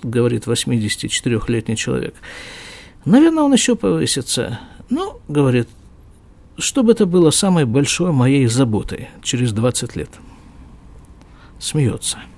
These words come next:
Распрощались, он мне там кучу благословений, я ему кучу благословений, все замечательно.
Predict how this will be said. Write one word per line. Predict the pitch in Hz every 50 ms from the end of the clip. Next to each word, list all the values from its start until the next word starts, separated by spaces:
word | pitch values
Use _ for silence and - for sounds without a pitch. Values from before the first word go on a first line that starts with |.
| - - - - - - - - - - - - - - - - - - - - - - - _ _ - - - - -
Распрощались, | 131 143 190 180 - - 254 220 - - 269 262 254 240 220 185 - -
он | 214 190
мне | 180 165 156
там | - 165 165 - -
кучу | - 180 170 - - 143
благословений, | 123 117 113 113 117 139 - - - 190 202 247 277 262 240 226 220 208 196 190 180 160
я | 160 170 185 175 147
ему | 135 131 127
кучу | 117 - 160 131 - - 120
благословений, | 120 120 139 143 156 - - 208 214 233 262 240 214 190 190 175 156
все | - - - - 220 226 226 -
замечательно. | 139 143 160 - 135 - - - - - - - 151 131